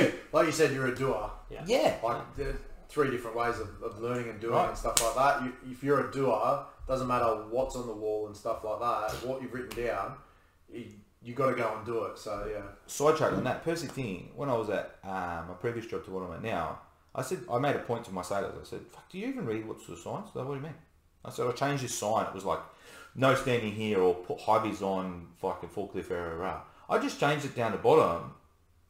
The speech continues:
Speaker 1: Uh, smoko at thirteen hundred, we're
Speaker 3: Yeah,
Speaker 1: leaving.
Speaker 3: whatever, yeah,
Speaker 1: Fucking
Speaker 3: yeah.
Speaker 1: just whatever. I used to
Speaker 3: Just
Speaker 1: change all the
Speaker 3: random
Speaker 1: time.
Speaker 3: shit, yeah.
Speaker 1: And I'd be like, "What's that sign say?" They're like, "I don't know." I said, and on it, I said, "The first person to come to me that reads this sign gets to go home."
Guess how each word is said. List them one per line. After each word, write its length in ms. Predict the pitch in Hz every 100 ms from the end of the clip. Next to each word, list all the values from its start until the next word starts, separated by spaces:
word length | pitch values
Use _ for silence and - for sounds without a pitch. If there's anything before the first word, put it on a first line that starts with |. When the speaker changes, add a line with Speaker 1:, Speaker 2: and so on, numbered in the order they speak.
| _ _
Speaker 1:
Uh, 360 | 101 98 98 92
smoko 720 | - - 139 156 160 143 117
at 160 | 107 -
thirteen 380 | 120 113 107 101
hundred, 460 | 107 101 98 92 - - - - 71
we're 180 | 117
Speaker 3:
Yeah, 80 | 123
Speaker 1:
leaving. 120 | 113 110
Speaker 3:
whatever, 380 | 101 107 98 117
yeah, 160 | 117 110
Speaker 1:
Fucking 300 | - 151 139
Speaker 3:
yeah. 60 |
Speaker 1:
just 220 | 202 196
whatever. 340 | 139 143 208 120
I 40 |
used 120 | 156
to 60 | -
Speaker 3:
Just 40 | -
Speaker 1:
change 180 | 147 147
all 60 |
the 60 | 117
Speaker 3:
random 240 | 208 160 120
Speaker 1:
time. 80 | 117
Speaker 3:
shit, 80 | 107
yeah. 40 | 101 - - -
Speaker 1:
And 100 | 160
I'd 60 | 170
be 60 |
like, 200 | 180 247 - - - -
"What's 160 | 190 190
that 160 | 151
sign 220 | - 214
say?" 180 | 233 110
They're 140 | 92 123
like, 160 | 113 -
"I 60 | 147
don't 80 | 143
know." 180 | 220 - - - - _ _ _ _
I 80 | 147
said, 360 | 151 185 165 -
and 100 | 147
on 140 | 214
it, 180 | 190 120 -
I 80 | 139
said, 180 | 160
"The 60 | 156
first 260 | 185 185 185
person 280 | 175 -
to 60 | 156
come 200 | 160 160
to 100 | 151
me 120 | 147
that 160 | 135 127
reads 180 | 147 135
this 160 | 123
sign 240 | - 160 110
gets 160 | 135
to 60 | 127
go 120 | 127 127
home." 180 | 151